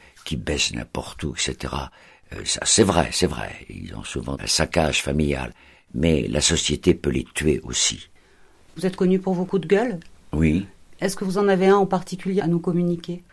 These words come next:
Speaker 1: Bon, je dirais simplement, dans ce monde de merde, qui a des valeurs extraordinaires, la télévision nous montre toujours la merde, des viols, des incendies, des, des têtes coupées, tout un bordel. Je dis que il y a beaucoup d'amour chez les gens.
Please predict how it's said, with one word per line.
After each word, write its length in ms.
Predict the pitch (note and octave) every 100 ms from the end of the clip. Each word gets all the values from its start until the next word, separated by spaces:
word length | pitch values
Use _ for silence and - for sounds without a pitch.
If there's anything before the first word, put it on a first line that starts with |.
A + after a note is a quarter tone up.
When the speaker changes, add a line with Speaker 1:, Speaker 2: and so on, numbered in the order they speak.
| _ _ _ _
Speaker 1:
Bon, 160 | F2 -
je 100 | D#2+
dirais 400 | E2+ G#2 G#2 F#2 - - -
simplement, 680 | - G#2 G2+ G2 G#2 F#2+ - _ _ _ -
dans 200 | G#2 G2+
ce 160 | -
monde 340 | G2 G2 F2+ D#2+
de 140 | F#2
merde, 400 | F2+ F2+ C#2+ - _ _ _ _ _ _ -
qui 100 | -
a 60 | F2+
des 140 | F2
valeurs 480 | F2 E2+ F#2 F2+ F2 -
extraordinaires, 920 | F#2 - C#2 D2 G#2 G2+ C#2+ A#1+ - _ _ _ _ _ _ _ -
la 140 | -
télévision 520 | - G#2 G#2 G2 G2+ G2+
nous 120 | F#2
montre 180 | F#2+ -
toujours 240 | D#2+ F#2+
la 80 | F2
merde, 300 | D2 C#2+ C#2
des 180 | A#2 G#2+
viols, 480 | E2 E2 C#2 B1
des 260 | C2+ A2 F#2
incendies, 680 | G2 - F2 E2 C2 C#2+ C#2+
des, 240 | C2+ F2
des 220 | C#2 F2 -
têtes 300 | F#2+ F2+ -
coupées, 400 | E2+ E2 D#2 D2
tout 120 | E2+
un 100 | D#2
bordel. 560 | C2+ - G#2+ C2+ E2+ C#2+ - - - - -
Je 180 | - F#2+
dis 200 | F2+ G2+
que 220 | - - - - _
il 40 | -
y 20 |
a 80 | -
beaucoup 300 | - - A#2
d'amour 560 | G2 F#2 F#2+ D#2+ A#1+ -
chez 140 | C#2+
les 100 | C#2+
gens. 280 | C2+ C#2